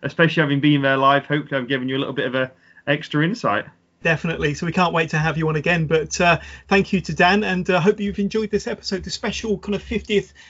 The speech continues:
Speaker 2: uh, edition of Wrestling with Johners. Um, so, uh, if you did enjoy the episode, please don't forget to hit like,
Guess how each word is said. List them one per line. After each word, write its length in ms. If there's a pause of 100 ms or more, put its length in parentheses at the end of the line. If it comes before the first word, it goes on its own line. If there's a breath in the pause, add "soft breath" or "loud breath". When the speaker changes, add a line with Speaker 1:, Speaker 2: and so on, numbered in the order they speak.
Speaker 2:
uh, 160
edition 460
of 340
Wrestling 300
with 120
Johners. 420 (260 loud breath)
Um, 340
so, 300
uh, 40
if 260
you 60
did 140
enjoy 200
the 100
episode, 380
please 320
don't 180
forget 300
to 240
hit 180
like, 380